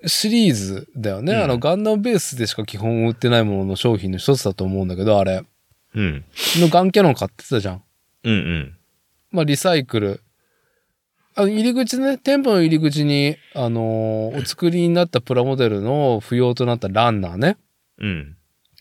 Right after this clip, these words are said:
Speaker 1: を持ってきていただいたら、そこの回収ボックスの中にね、入れると、
Speaker 2: うんうん。
Speaker 1: それを、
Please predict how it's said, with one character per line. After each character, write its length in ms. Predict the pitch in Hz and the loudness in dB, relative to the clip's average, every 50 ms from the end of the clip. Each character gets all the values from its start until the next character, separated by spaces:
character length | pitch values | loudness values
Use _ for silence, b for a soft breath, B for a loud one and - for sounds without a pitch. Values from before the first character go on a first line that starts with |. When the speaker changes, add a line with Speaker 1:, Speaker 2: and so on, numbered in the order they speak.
| _ - | _ -2
Speaker 1:
を 140 | 214 214 | 0 0
持 140 | 202 196 190 | 2 2 0
っ 40 | 180 | 0
て 160 | - - 139 | 0 -2 -4
き 60 | 120 | -4
て 120 | - - 101 | -6 -10 -6
い 20 | |
た 120 | - 101 95 | -4 -4 -4
だ 40 | |
い 20 | 95 | -2
た 100 | - 101 | -2 -4
ら、 60 | 98 | -4
そ 120 | - 107 | -4 -6
こ 80 | 110 107 | -4 -2
の 200 | 104 104 107 - B B B B B B B | -2 -2 -4 -4 B B B B B B B
回 200 | - 156 151 151 | 0 2 2 2
収 280 | 143 - 147 143 139 139 | 2 2 4 4 4 4
ボ 80 | 139 | 4
ッ 80 | 139 - | 2 0
ク 80 | - - | -4 -8
ス 100 | - 95 | -6 -6
の 60 | 92 | -6
中 220 | 90 90 - 92 101 | -6 -8 -8 -8 -2
に 80 | 120 | 0
ね、 180 | 160 220 220 - _ _ _ _ _ | 0 0 0 -4 _ _ _ _ _
入 140 | - 117 104 | -6 -4 -2
れ 60 | 104 | -2
る 60 | 107 | 0
と、 80 | 180 175 | 0 -2
Speaker 2:
う 20 | |
ん 20 | 156 | 0
う 20 | |
ん。 40 | 82 | 0
Speaker 1:
そ 100 | 160 160 | 0 0
れ 80 | 160 | 2
を、 280 | 175 233 269 175 107 | 2 2 2 0 -2